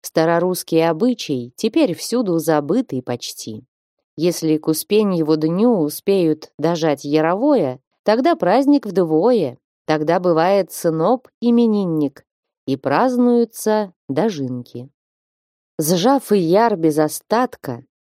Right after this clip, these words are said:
оставляют накануне дожинок рученьку овсяных колосьев не сжатую, володку на бородку, а последний сжатый сноп одевают в нарядный сарафан,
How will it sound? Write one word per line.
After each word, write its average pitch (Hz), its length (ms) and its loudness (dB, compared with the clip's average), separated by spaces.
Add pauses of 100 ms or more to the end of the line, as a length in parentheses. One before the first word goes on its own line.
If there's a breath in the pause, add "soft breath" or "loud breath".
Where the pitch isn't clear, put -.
(120)
оставляют 214 800 2
накануне 190 580 2
дожинок 180 760 0 (120)
рученьку 240 640 2
овсяных 226 600 0
колосьев 226 720 0
не 208 200 2
сжатую, 160 840 -2 (200)
володку 220 600 2
на 226 160 2
бородку, 170 720 0 (480)
а 156 100 0
последний 175 680 2
сжатый 147 460 0
сноп 190 480 -2
одевают 220 600 0
в 180 120 -2
нарядный 226 560 2
сарафан, 160 680 0